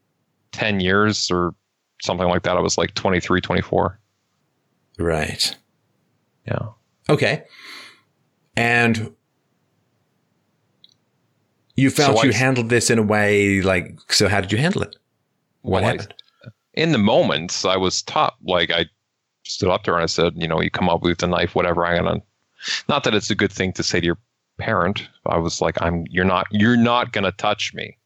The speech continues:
Speaker 1: And I just stood very
Speaker 2: What do you mean?
Speaker 1: firm.
Speaker 2: I, I think it's a fine thing to say to somebody who's coming at you with a knife. In fact, that's a very nice thing to say. I'd actually just pick up a saucepan and defend myself. <laughs>
Speaker 1: <sighs> So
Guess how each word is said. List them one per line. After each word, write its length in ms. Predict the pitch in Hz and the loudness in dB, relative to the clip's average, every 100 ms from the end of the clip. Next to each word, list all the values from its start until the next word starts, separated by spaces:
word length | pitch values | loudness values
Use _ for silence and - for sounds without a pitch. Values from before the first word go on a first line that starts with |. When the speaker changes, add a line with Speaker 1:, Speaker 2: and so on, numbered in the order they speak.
| _ _ - | _ _ -8
Speaker 1:
And 120 | 87 | -4
I 100 | 87 | -4
just 160 | 87 | -4
stood 260 | - 98 92 | -4 -2 0
very 140 | 92 | 2
Speaker 2:
What 60 | 147 | 2
do 40 | 190 | 2
you 40 | |
mean? 140 | 175 | 2
Speaker 1:
firm. 120 | 120 87 | 2 0
Speaker 2:
I, 120 | - | -2
I 80 | 131 | -2
think 200 | 135 196 | 0 0
it's 120 | 185 | 0
a 40 | 110 | -2
fine 280 | 156 147 143 | 0 0 2
thing 180 | 135 | 0
to 60 | 107 | 0
say 200 | - 107 | 2 2
to 80 | 98 | 2
somebody 320 | 110 101 92 | 0 0 0
who's 160 | 98 - | 0 0
coming 280 | 104 90 87 | 0 0 0
at 160 | - | -2
you 80 | 82 | -2
with 120 | 80 | -4
a 40 | 78 | -2
knife. 440 | 87 90 - - _ _ | -2 -2 -4 -8 _ _
In 120 | 123 104 | -4 -2
fact, 260 | 120 127 | -2 -2
that's 180 | 143 143 | -2 -2
a 40 | |
very 220 | 123 135 110 | 0 2 2
nice 280 | 120 170 - | 2 0 0
thing 160 | 95 | -2
to 60 | 90 | 0
say. 360 | - 92 82 - _ _ _ _ | 0 0 -2 -12 _ _ _ _
I'd 160 | 123 120 | -2 0
actually 260 | 92 110 | 0 0
just 160 | 92 - | 0 0
pick 140 | 120 | -2
up 140 | 92 95 | 0 0
a 40 | |
saucepan 600 | - 147 156 - 82 82 - - | 2 2 2 0 -2 -4 -12 -8
and 200 | - 95 90 | -4 -4 -4
defend 340 | - 123 104 | -2 0 0
myself. 640 | 92 - - - - - - | 0 0 0 0 -4 -6 -16
<laughs> 100 | - - _ _ _ _ _ _ _ _ _ - - _ _ _ - - _ _ _ - - - - - _ _ _ - | -20 -20 _ _ _ _ _ _ _ _ _ -20 -20 _ _ _ -20 -20 _ _ _ -20 -20 -20 -20 -20 _ _ _ -10
Speaker 1:
<sighs> 160 | 107 92 - - - _ _ _ | -8 -10 -14 -20 -20 _ _ _
So 540 | - 101 92 85 87 | -4 0 4 4 2